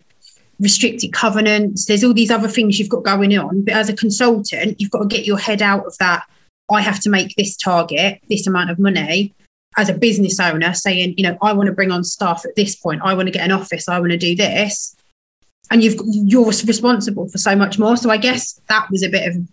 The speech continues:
nerve-wracking experience, thinking, how do you go from being a consultant where you've got an M D or an area manager or whatever that you go to and they step in if you've got an issue, to being, like,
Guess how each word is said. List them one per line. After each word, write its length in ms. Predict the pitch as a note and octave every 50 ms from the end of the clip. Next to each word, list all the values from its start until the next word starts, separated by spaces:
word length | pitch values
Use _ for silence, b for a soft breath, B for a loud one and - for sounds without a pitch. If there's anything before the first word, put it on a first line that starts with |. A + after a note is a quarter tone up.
| _ _ -
nerve-wracking 580 | G3 G#3 G3 F#3+ F#3 F3+ F3+ E3+ - - F#3 E3+
experience, 880 | - - - G3 F#3 F3 D#3+ C#3 F#3+ F#3 F#3 - - - - - _ _ _ _ _ _ _ _ _ -
thinking, 280 | G#3 G3+ G3 G3+ G3+
how 200 | G3 A#3 G#3+ G#3
do 140 | G3+ G#3+ G#3+
you 60 | G#3+
go 180 | G#3 G#3+ G3 G3+
from 180 | G3 - G#3
being 200 | G3 F#3+ F#3+ F#3+
a 40 | F#3+
consultant 800 | F#3+ - G3+ G3+ - A#3+ A#3 A3+ G3+ G3 - C#3+ C#3 F#3 G#3+ - -
where 340 | F#3+ F3 E3+ F3 F3+ F3 - _ _ _ _ _ _
you've 160 | - G3+ G3+
got 160 | - G#3 G3 G3+
an 60 | G3+
M 240 | F#3+ F#3+ F#3+ F#3 E3+
D 260 | F#3 F3 F3 F3+ F#3
or 80 | E3+
an 80 | E3+ F#3
area 240 | F#3+ F#3 F3+ F3 F3
manager 400 | F3+ F3+ F3 F3 F3 F3 F3+ E3
or 100 | E3+ E3
whatever 300 | - - F3 F3 F3+ F3
that 160 | F3+ E3+ F3
you 160 | G3+ G#3 G3+
go 220 | G3+ F#3+ D3+ D#3 E3 -
to 380 | - F3 D3+ E3 F3+ G3+ G3+ - _ _ _ _ _ _ _ -
and 100 | - F#3+
they 180 | G#3 G3 G3 F#3+
step 360 | F#3+ - - G3 E3+ - -
in 100 | F#3 F#3
if 140 | F#3 F#3 G3
you've 100 | G3 -
got 120 | D#3+ D#3
an 60 | F#3+
issue, 300 | F#3+ F3+ - - E3+ E3+
to 120 | E3+ - F#3+
being, 260 | F3 G3 F#3 F3+ F3+
like, 180 | F3+ F3 F3